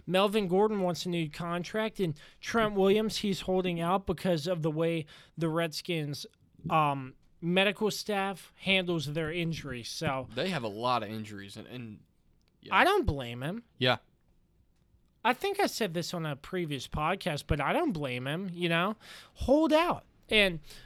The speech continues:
Speaker 1: I don't want Trent to go because he's a valuable asset to our team.
Speaker 2: And you especially don't want him to get hurt in, in training camp and preseason, right? I mean,
Speaker 1: Yeah.
Speaker 2: you don't want him to get hurt at all, I guess.
Speaker 1: Uh-huh.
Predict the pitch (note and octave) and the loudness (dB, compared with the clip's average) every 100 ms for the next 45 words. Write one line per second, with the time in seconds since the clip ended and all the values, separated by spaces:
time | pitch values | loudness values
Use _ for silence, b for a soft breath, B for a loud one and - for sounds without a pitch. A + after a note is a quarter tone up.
0 | B - G#3 C#4 C4+ B3 C#4+ - D4 C#4+ | B 4 6 6 6 4 2 0 2 2
1 | C#4+ B3 B3 C#4 D#4 C4 - G3 D3+ G#3 | 2 0 4 4 4 2 2 -2 0 -2
2 | E3 E3 E3 F#3+ G3 F#3 E3 F#3 - G#3+ | 0 0 2 2 4 2 2 -2 -2 -4
3 | - G3 D#3+ - F3+ F3+ A3 E3 D#3 - | -2 -2 -2 -4 -2 0 0 0 0 0
4 | G#3+ - D#3+ D3 B2+ B2 A2+ A2+ A#2 G2 | 0 0 -2 -2 -2 -4 -8 -8 -10 -10
5 | G#2 G2+ G2 G2 _ _ - - G2+ A#2+ | -12 -12 -14 -18 _ _ -20 -16 -14 -14
6 | G#2+ _ - D#3+ D3+ D3 C3 G#2+ G2 A#2 | -16 _ -8 -4 -4 -4 -10 -10 -10 -10
7 | A2 - - - F#2+ G2 G#2+ G#2+ A2+ A2+ | -10 -14 -18 -20 -14 -10 -8 -8 -4 -4
8 | A2+ D3+ B2+ A#2 A2+ A2 A2 A2 C#3 F#3+ | -6 -8 -8 -6 -6 -8 -8 -4 0 2
9 | G3 D#3+ C#3+ B2+ C3+ A2 G#2+ F#2+ E2 - | 2 0 -2 -4 -4 -2 -4 -6 -10 -16
10 | - F3 E3 E3 E3+ | -10 -6 -4 -2 -2